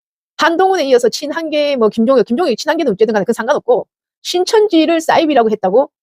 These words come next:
어, 김종혁 국회의원을, 어, 징계 절차, 절차에 착수한다고,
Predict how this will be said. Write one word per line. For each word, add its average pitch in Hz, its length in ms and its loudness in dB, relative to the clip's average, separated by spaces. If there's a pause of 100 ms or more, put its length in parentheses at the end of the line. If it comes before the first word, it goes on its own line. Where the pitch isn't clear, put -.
어, 180 140 -4
김종혁 247 500 0 (960)
국회의원을, 208 600 0 (720)
어, 156 460 -2 (540)
징계 233 300 4
절차, 254 300 0 (220)
절차에 226 460 0
착수한다고, 165 800 -10